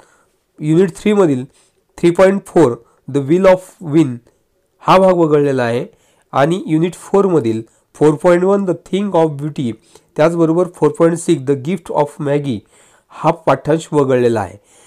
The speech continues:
यासोबतच जो जो भाग वगळलेला आहे, तो या ठिकाणी आपण पाहणार आहोत. चॅप्टर वन जर घेतलं तर वन पॉइंट वन मधील सुरुवातीचा भाग वॉर्मिंग अपचा वगळलेला आहे,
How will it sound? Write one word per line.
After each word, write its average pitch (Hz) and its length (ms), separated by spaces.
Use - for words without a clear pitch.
यासोबतच 180 600
जो 160 280
जो 226 120
भाग 190 200
वगळलेला 147 440
आहे, 180 120
तो 175 240
या 160 120
ठिकाणी 131 300
आपण 180 220
पाहणार 113 380
आहोत. 98 200
चॅप्टर 180 280
वन 196 240
जर 202 140
घेतलं 156 340
तर 147 160
वन 160 180
पॉइंट 190 240
वन 196 120
मधील 156 340
सुरुवातीचा 170 520
भाग 165 180
वॉर्मिंग 160 420
अपचा 165 260
वगळलेला 147 480
आहे, 113 220